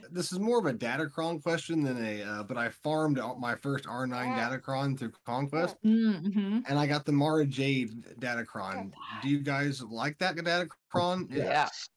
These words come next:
Speaker 2: Yes,
Speaker 3: Oh my
Speaker 2: we do.
Speaker 3: God,
Speaker 2: We
Speaker 3: yes.
Speaker 2: do.
Speaker 1: Okay, all right.
Speaker 3: Yeah. <laughs>
Speaker 1: And, uh,
Speaker 3: I
Speaker 1: so
Speaker 3: put
Speaker 1: it
Speaker 3: Mara Jade to Relic seven because of that Datacron.
Speaker 2: Yeah, I'm gonna be doing it too.
Speaker 1: I, well, I'm doing the same. I'm taking Vices to five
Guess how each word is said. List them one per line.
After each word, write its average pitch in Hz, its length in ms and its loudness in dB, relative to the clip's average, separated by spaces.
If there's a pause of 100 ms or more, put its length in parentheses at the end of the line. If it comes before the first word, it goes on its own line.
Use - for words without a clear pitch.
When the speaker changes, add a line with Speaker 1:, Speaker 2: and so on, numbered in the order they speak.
(100)
Speaker 2:
Yes, 165 260 2
Speaker 3:
Oh - 40 -2
my 170 80 0
Speaker 2:
we 185 100 0
do. 170 120 -4
Speaker 3:
God, 151 220 0 (320)
Speaker 2:
We 202 100 4
Speaker 3:
yes. 175 180 4
Speaker 2:
do. 151 240 -2
Speaker 1:
Okay, 131 360 0 (120)
all 143 80 2
right. 135 160 4
Speaker 3:
Yeah. - 500 4 (200)
<laughs> - 80 -8
Speaker 1:
And, - 220 2
uh, - 380 4 (640)
Speaker 3:
I 233 60 6
Speaker 1:
so 180 220 4
Speaker 3:
put 220 160 2
Speaker 1:
it 220 60 0 (140)
Speaker 3:
Mara 190 220 4
Jade 185 280 2
to 165 80 -6
Relic 170 300 -2
seven 165 400 -2
because 156 480 -4
of 131 100 -6
that 127 220 -6
Datacron. 117 480 -6
Speaker 2:
Yeah, 220 300 8
I'm 214 140 6
gonna 220 180 4
be 196 100 2
doing 202 240 2
it 202 140 -2
too. 175 300 0 (360)
Speaker 1:
I, 165 100 2 (200)
well, 170 240 4
I'm 190 160 2
doing 185 160 0
the 170 120 0
same. 143 320 -2
I'm 135 200 -4
taking 143 300 -2
Vices 143 460 -4
to 143 100 -8
five 135 520 -4